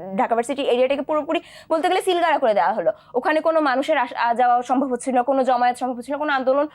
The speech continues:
সংগঠন করা সম্ভব হচ্ছিল না। তখন যেটা হয়, তখন হচ্ছে এই যে ব্র্যাক ইউনিভার্সিটির, আহ, স্টুডেন্ট, আম-, ইস্ট ওয়েস্ট, এনএসইউ,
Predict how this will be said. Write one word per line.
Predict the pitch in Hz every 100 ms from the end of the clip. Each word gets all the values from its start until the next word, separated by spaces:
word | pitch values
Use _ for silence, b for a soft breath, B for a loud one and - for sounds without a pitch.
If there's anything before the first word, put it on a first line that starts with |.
| B -
সংগঠন | 359 339 381 339
করা | 349
সম্ভব | 381 349 349
হচ্ছিল | 403 - 392 185
না। | - b b b b b
তখন | 349 349 480 415
যেটা | 403 381
হয়, | 254 320 b b
তখন | 339 339 392
হচ্ছে | 381 392
এই | 370 302
যে | 294
ব্র্যাক | 226 247 269
ইউনিভার্সিটির, | 320 277 254 254 269 269 -
আহ, | 226
স্টুডেন্ট, | - 262 240 247 233 -
আম-, | 233 233 -
ইস্ট | 254 -
ওয়েস্ট, | 277 247 - - -
এনএসইউ, | 254 254 320